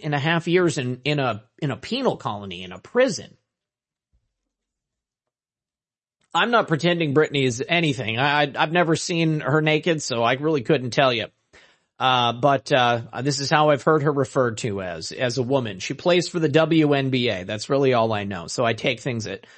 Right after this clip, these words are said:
face value in this instance. But she's six-foot-nine. Anyways, she, she's gonna be serving nine and a half years in a penal colony. So the, the, the discussion is around whether or not the United States should, uh, do a prisoner swap for Russia.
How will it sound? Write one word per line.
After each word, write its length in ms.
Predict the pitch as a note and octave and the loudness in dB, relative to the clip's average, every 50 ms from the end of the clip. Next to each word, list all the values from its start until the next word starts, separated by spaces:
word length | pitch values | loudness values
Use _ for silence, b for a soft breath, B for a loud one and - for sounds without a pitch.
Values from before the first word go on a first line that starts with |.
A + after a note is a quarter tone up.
| B B B | B B B
face 320 | - F3+ E3+ D#3 C3 - | -2 0 0 0 0 -2
value 460 | B2+ C3+ B2+ B2 A#2+ A#2 G#2+ G2+ G2 | -2 0 0 0 0 -2 -4 -6 -6
in 100 | G2 G#2+ | -6 -6
this 240 | A2 A2+ A2 A2+ - | -6 -4 -6 -6 -8
instance. 540 | - A#2 B2+ B2+ A#2 - - F#2+ F2 - - | -10 -8 -6 -6 -6 -8 -10 -12 -12 -12 -2
But 240 | - C#3 B2 A2+ - _ _ _ _ _ _ _ _ _ | 0 0 0 0 -4 _ _ _ _ _ _ _ _ _
she's 260 | - - - E3+ D#3+ | -8 -4 -4 -2 -4
six-foot-nine. 920 | - - A3 E3+ - - G3+ G3 - F3 F#3 F#3+ F#3+ F3 D3 C#3+ D3+ E3 - | -2 -4 -6 -6 -4 0 0 0 2 0 -2 -2 0 0 0 -2 -2 -4 -4
Anyways, 520 | - F3+ G3 F#3 E3+ C#3+ C3+ C3+ C3+ - _ _ _ _ _ _ _ | -2 2 2 4 4 4 2 2 0 -4 _ _ _ _ _ _ _
she, 380 | - - F#3+ G3+ F#3+ E3 - | -8 -4 -2 -2 -2 -2 -2
she's 240 | - - F#3 F3+ D#3 | -4 -4 -4 -4 -2
gonna 180 | A3+ A3+ A#3 G#3+ | -2 -2 -2 0
be 100 | G#3 F#3+ | -2 -4
serving 380 | - - A3 G#3+ G3 G3+ F#3+ | -2 0 -2 0 0 0 0
nine 240 | E3 F3 F3+ F#3+ F#3+ | 0 0 0 0 -2
and 140 | F#3 F3 D#3 | -2 -2 -2
a 20 | |
half 180 | D#3 E3+ D#3+ - | -2 -2 -2 -2
years 260 | D#3+ E3+ E3+ D#3 D#3 | -2 -2 0 0 -2
in 100 | D#3 C#3+ | -2 -4
a 20 | |
penal 320 | B2 - E3+ F3 E3 D#3 C3+ | -4 -4 -4 -2 -2 -2 -4
colony. 440 | - A#2+ G#2 F#2 E2+ E2+ - - _ _ _ B B B B B | -4 -6 -6 -6 -10 -14 -18 -20 _ _ _ B B B B B
So 200 | - - F3+ E3+ | -2 0 0 2
the, 140 | E3+ F#3 - | 2 0 0
the, 360 | C3+ D3 D#3 D3+ C#3+ C3 C3 | 0 0 2 2 2 0 2
the 120 | B2 D3+ D3+ | 2 2 2
discussion 680 | D3 C#3+ - - - A#3+ B3 A#3+ - - C3+ B2 C3 | 2 -2 -4 -2 0 0 0 0 0 -2 -2 -4 -4
is 220 | - - C#3+ C3+ D3+ | -2 -4 -2 0 0
around 320 | D3+ D3+ D3+ D3+ D3 C#3 | 2 2 2 2 2 0
whether 280 | C#3 D#3 F3+ F3+ G#3 G3 | 0 0 2 2 0 0
or 60 | E3 | 0
not 240 | D3+ C3+ C3 C3+ - | 0 -2 -2 -4 -4
the 80 | C#3 | -4
United 380 | C3 C3 C#3 C#3+ D3 D#3+ D#3 - | -4 -2 0 0 0 0 0 -2
States 460 | - - A2+ G#2 A2+ A2+ - - - - | -4 -4 -2 -2 -4 -6 -8 -12 -10 -8
should, 560 | - - - D#3 D3 C#3+ C#3 C3+ B2+ C3+ - | -6 -2 2 4 4 4 4 2 0 -2 -4
uh, 200 | - C3+ B2+ B2+ | -2 0 -2 -2
do 320 | B2 A2+ C3+ C#3 C#3 C#3 C#3 | -2 0 -2 -2 0 -2 -2
a 240 | - C3 B2+ B2+ A#2+ | -2 0 -2 -2 -2
prisoner 480 | A2+ - A3+ C4 G3+ G#3+ E3 B2 A2+ | 0 0 0 0 0 -4 -4 -4 -4
swap 400 | - - C3+ A#2 F#2+ F#2 - - _ | -6 -6 -6 -6 -6 -6 -8 -12 _
for 160 | _ - D3 | _ 0 0
Russia. 440 | B2 A2 G2+ F#2+ - - E2+ B1+ | 0 0 -2 -4 -6 -8 -10 -12